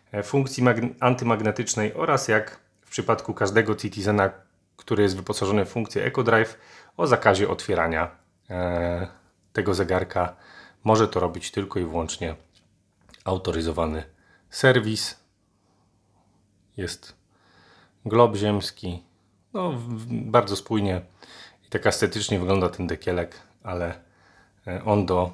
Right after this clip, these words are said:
e, podziwiania zegarka nam potrzebny, potrzebny nie jest. Bransoleta. I tutaj, e, zobaczcie, bransoleta wygląda, e, w ten sposób. E, ona jest wykończona, e, dosyć ciekawie.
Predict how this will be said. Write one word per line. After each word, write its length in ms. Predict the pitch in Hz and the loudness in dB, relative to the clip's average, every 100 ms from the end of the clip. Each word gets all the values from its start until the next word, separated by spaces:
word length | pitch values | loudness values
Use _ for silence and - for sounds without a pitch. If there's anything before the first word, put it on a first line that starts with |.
| - _ | -10 _
e, 360 | - 87 90 87 | -6 -4 -2 -2
podziwiania 420 | 87 90 92 87 | -4 -2 0 0
zegarka 420 | 82 82 87 - | 0 -2 -2 -2
nam 240 | 82 78 85 - - _ | -2 -4 -6 -12 -20 _
potrzebny, 540 | 98 - 92 82 82 - _ _ - - - - _ - | -8 -2 -2 -2 -6 -10 _ _ -20 -20 -20 -20 _ -10
potrzebny 440 | - - 82 85 | -6 -4 -2 -2
nie 140 | 90 | -2
jest. 260 | - - - | -2 -6 2
Bransoleta. 580 | 120 127 104 90 - - - _ | 6 6 6 2 -2 -10 -20 _
I 100 | 131 | -8
tutaj, 400 | 135 139 127 117 - - - | -2 6 6 6 -2 -18 -12
e, 420 | 104 104 101 101 98 | -4 0 0 0 0
zobaczcie, 440 | 98 82 - - | -2 -2 -4 -10
bransoleta 680 | - 107 117 120 127 147 143 | -10 -2 2 4 4 4 4
wygląda, 680 | 117 123 127 113 110 110 - - | 4 4 6 6 4 2 -8 -14
e, 480 | 98 95 95 95 90 | -8 -6 -4 -4 -8
w 100 | - | -6
ten 160 | 110 101 | -6 -6
sposób. 520 | - 85 101 120 - - - - - - | -8 -4 -4 -4 -8 -20 -20 -20 -20 -10
E, 400 | 98 92 95 98 | -4 0 0 0
ona 220 | 107 110 | 2 2
jest 200 | 110 101 | 2 0
wykończona, 760 | 104 - 104 110 113 104 98 95 - _ | -4 -2 -2 2 4 4 2 -2 -16 _
e, 1300 | 107 98 98 95 92 90 92 90 92 90 87 85 87 - _ _ _ _ _ _ _ _ | -8 -6 -4 -4 -4 -4 -4 -6 -4 -4 -4 -6 -8 -14 _ _ _ _ _ _ _ _
dosyć 300 | 117 135 - | -6 -6 -4
ciekawie. 640 | - 101 90 87 95 117 | -2 0 0 2 2 2